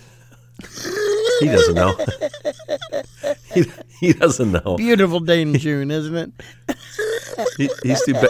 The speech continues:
Speaker 2: he's too busy reading his Bible and praying. <laughs> Shane
Speaker 1: That's right.
Speaker 2: Rice. We haven't heard that
Speaker 1: So
Speaker 2: name
Speaker 1: we'll,
Speaker 2: for a
Speaker 1: we'll
Speaker 2: while.
Speaker 1: mock him for being spiritual.
Speaker 2: Brian,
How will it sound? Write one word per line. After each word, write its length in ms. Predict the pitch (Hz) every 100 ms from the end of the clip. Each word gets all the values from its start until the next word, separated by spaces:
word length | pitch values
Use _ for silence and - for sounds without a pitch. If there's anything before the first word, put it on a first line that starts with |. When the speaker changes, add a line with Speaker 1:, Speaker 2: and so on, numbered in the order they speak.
| -
Speaker 2:
he's 180 | 135 -
too 80 | -
busy 280 | 143 135 139
reading 280 | 113 120 110
his 140 | 104
Bible 380 | 92 101 104 101
and 100 | 95
praying. 460 | - 92 92 85 73 - - - - - 254
<laughs> 640 | - - - - - - -
Shane 540 | - - - 143 139
Speaker 1:
That's 220 | 147 175
right. 220 | - 147 127
Speaker 2:
Rice. 220 | 120 - - - -
We 180 | 165 170
haven't 140 | 170 156
heard 140 | 143
that 100 | 131
Speaker 1:
So 60 | 202
Speaker 2:
name 80 |
Speaker 1:
we'll, 80 | 113
Speaker 2:
for 100 | 101 113
a 40 |
Speaker 1:
we'll 100 | 220
Speaker 2:
while. 120 | - 175
Speaker 1:
mock 100 | 170
him 140 | 156 147
for 160 | 151
being 240 | 143 151 127
spiritual. 560 | 151 160 143 110 123 - - - - - - - - - -
Speaker 2:
Brian, 380 | - 101 98